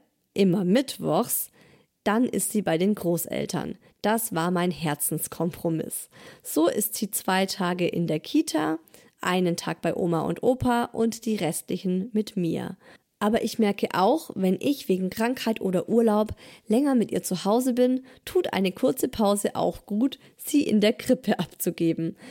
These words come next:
Aber ein ganzer Arbeitstag zweimal die Woche ist im Herzen noch zu viel für mich. Naja, insgeheim hoffe ich, wenn irgendwann das zweite kommt,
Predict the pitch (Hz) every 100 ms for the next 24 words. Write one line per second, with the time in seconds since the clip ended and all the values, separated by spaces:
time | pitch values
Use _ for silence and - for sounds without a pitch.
0 | 247 202 220 226 214 214 254 311 - -
1 | 226 240 233 - 226 226 - 247 240 220
2 | 202 185 202 208 - 226 - 214 180 175
3 | - 202 190 175 - - 208 - 175 165
4 | - - - - - - - - - 254
5 | 208 - - _ 247 302 - 247 220 214
6 | 170 196 196 - 190 - - - - 220
7 | 320 370 294 240 233 214 - - 185 196
8 | 208 - 190 196